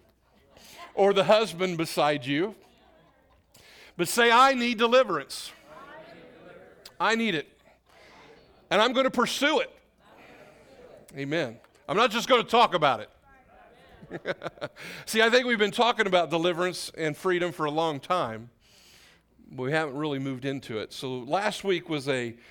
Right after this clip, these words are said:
a time of deliverance and freedom. And this week I really just wanted to ask how many this week, you've literally, after you went through the service and you went through the weekend, how many of you have been really pursuing your freedom this week?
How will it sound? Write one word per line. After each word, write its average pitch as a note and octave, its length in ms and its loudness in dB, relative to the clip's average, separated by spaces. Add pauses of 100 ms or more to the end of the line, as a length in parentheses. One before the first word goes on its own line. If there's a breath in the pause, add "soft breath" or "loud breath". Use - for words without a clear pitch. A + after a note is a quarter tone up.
(140 loud breath)
a - 80 -6
time E3+ 360 -2
of D3 120 -4
deliverance F3 680 -4
and C#3 160 -10
freedom. G3 480 -4 (760 loud breath)
And F3 160 -4
this A3 180 2
week B3 180 -2
I G#3+ 60 4
really G#3+ 280 2
just F#3+ 200 -6
wanted G3 200 0
to F3 120 -2
ask E3+ 400 -2 (100)
how G3+ 420 -6
many G3+ 720 -4 (580 soft breath)
this G3 400 2
week, G#3+ 340 -4
you've E3+ 180 -6
literally, G#3+ 600 0
after A3+ 340 -6
you A3 100 -6
went A3 160 0
through G#3 140 -8
the F#3 100 -2
service G3+ 520 -2
and E3 80 -10
you F3 80 -2
went G3 160 -6
through F#3 120 -10
the E3+ 80 -4
weekend, D3+ 520 -4 (320 loud breath)
how G#3+ 180 -2
many A#3 300 0
of F3 140 -2
you F3 160 -2
have E3 120 -4
been D3+ 240 -4
really F3+ 260 0
pursuing F3+ 840 -4
your C3 200 -4
freedom C3+ 540 -8 (480)
this D3 200 -8
week? D3+ 360 -8